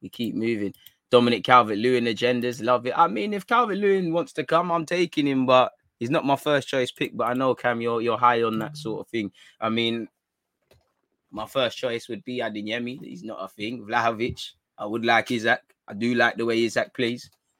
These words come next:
Do like Jonathan David, and I think Dominic Calvert-Lewin could be, you could, you could find something. Man called me breadfruit Bruce in the Champions League final. Man went from eating grass to eating at the Ritz. I respect it. It's a come up, man.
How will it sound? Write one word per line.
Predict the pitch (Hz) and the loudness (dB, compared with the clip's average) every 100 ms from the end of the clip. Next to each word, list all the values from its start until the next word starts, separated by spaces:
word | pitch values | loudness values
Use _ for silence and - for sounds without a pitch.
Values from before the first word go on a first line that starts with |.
| _ _ _ _ _ _ _ _ _ _ _ _ _ _ - | _ _ _ _ _ _ _ _ _ _ _ _ _ _ -6
Do | 127 123 | 0 4
like | 123 104 | 4 4
Jonathan | 120 117 107 113 | 0 0 -2 -4
David, | 110 110 113 110 | -2 -2 -4 -4
and | 110 | -6
I | |
think | 107 120 92 | -4 -6 -4
Dominic | 120 120 120 - | -4 -2 -4 0
Calvert-Lewin | 120 107 107 120 | 2 2 -2 -4
could | 107 104 | -4 -8
be, | 110 | -4
you | 113 - | -6 -6
could, | - 107 - | -8 -8 -6
you | 104 | -8
could | 110 | -8
find | - 120 120 | -2 0 0
something. | - - 95 | -4 -8 -4
Man | 117 131 | -2 -2
called | - 123 | 0 -2
me | 117 | 0
breadfruit | 110 127 117 - 113 | 4 4 4 0 0
Bruce | 131 143 120 | 4 4 4
in | 120 | 2
the | 113 | -2
Champions | 110 127 117 117 107 | 2 2 2 -4 -4
League | 117 110 | -6 4
final. | 131 127 120 107 - - - - | 6 8 6 0 -8 -20 -20 0
Man | 113 120 | 2 4
went | 123 | 4
from | - 113 | 2 -2
eating | 120 113 | 0 0
grass | 107 123 120 | 4 6 6
to | - | 0
eating | 120 107 110 | -2 -2 -2
at | 98 | -2
the | 104 | -2
Ritz. | 120 - | -2 -2
I | 104 | -2
respect | 107 104 135 127 | -2 2 2 2
it. | 95 | -2
It's | 95 | -8
a | - | -6
come | - 117 | -2 -2
up, | 107 | -4
man. | 92 101 101 | -6 -8 -10